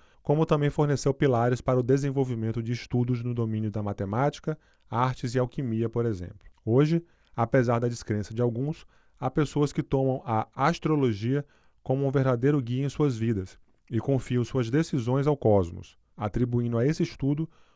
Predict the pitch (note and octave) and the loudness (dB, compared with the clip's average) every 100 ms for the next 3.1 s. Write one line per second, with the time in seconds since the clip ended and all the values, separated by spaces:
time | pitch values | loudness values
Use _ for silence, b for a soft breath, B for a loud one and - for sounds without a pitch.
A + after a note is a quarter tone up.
0 | b B2+ B2+ B2+ C3 - B2 A#2 - F3+ | b -2 -2 -2 -4 -2 -6 -2 0 2
1 | C#3 B2 C3+ C#3 - B2+ B2+ - B2+ B2 | 4 4 2 -2 -2 -2 -2 -4 -4 -2
2 | C3+ - D3+ - C#3 C#3 C#3+ C#3 C#3 F2+ | -2 -4 -8 0 2 4 2 0 -2 -4